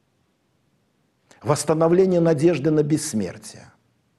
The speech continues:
на вечную жизнь. Восстановление возможности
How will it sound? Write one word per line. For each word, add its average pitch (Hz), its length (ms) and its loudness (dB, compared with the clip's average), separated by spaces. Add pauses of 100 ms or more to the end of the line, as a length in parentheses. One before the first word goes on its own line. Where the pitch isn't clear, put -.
(1120)
на 139 140 0
вечную 151 440 2
жизнь. 107 520 -8 (1600)
Восстановление 147 840 0
возможности 127 1000 -4